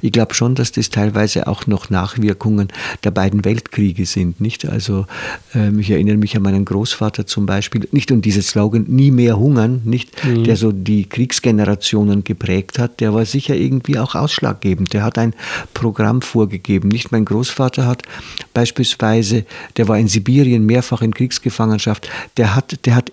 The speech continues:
Speaker 1: immer aufessen müssen, ja? Also wenn er einen
Speaker 2: Mhm.
Speaker 1: Teller hatte und wenn jemand anderer nicht aufgegessen hat, ja,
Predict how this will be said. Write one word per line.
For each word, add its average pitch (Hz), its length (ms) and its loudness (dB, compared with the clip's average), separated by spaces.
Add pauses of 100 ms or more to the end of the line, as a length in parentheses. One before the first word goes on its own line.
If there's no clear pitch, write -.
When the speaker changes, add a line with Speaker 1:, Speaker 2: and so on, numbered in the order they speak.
Speaker 1:
immer 160 340 6
aufessen 127 560 2
müssen, 98 440 0
ja? 123 300 2
Also 117 320 2
wenn 117 120 2
er 113 80 2
einen 120 120 4
Speaker 2:
Mhm. 98 40 0
Speaker 1:
Teller 131 380 4
hatte 135 340 2 (420)
und 120 160 2
wenn 139 140 6
jemand 139 420 4
anderer 160 400 6
nicht 147 340 4
aufgegessen 107 800 0
hat, - 220 -2
ja, 127 260 4